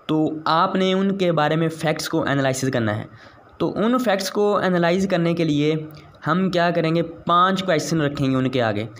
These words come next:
ये तकरीबन पांच क्वेश्चन क्रिटिकल थिंकिंग में इस्तेमाल होते हैं। इन पांच क्वेश्चन की मदद से हम फैक्ट्स को एनालाइज करेंगे। वो क्वेश्चन कौन से हैं? वो क्वेश्चन हैं what, when,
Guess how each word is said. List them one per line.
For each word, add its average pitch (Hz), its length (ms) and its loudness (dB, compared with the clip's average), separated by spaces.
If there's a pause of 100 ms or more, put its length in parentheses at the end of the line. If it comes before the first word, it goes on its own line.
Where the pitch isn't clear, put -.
(380)
ये 156 200 0
तकरीबन 175 420 0
पांच 175 380 0
क्वेश्चन 165 460 0
क्रिटिकल 175 560 -2
थिंकिंग 160 280 0
में 160 160 0
इस्तेमाल 139 400 0
होते 143 160 -2
हैं। 143 260 0
इन 170 220 0
पांच 160 360 0
क्वेश्चन 151 340 -2
की 151 120 -2
मदद 139 340 0
से 147 320 0
हम 147 420 0 (480)
फैक्ट्स 180 260 0
को 165 440 0
एनालाइज 143 440 2
करेंगे। 110 400 -2 (720)
वो 180 200 2
क्वेश्चन 202 320 0
कौन 196 200 0
से 202 140 -2
हैं? 175 420 0 (300)
वो 180 300 2
क्वेश्चन 190 400 0
हैं 175 200 2
what, 139 540 0 (680)
when, 175 360 2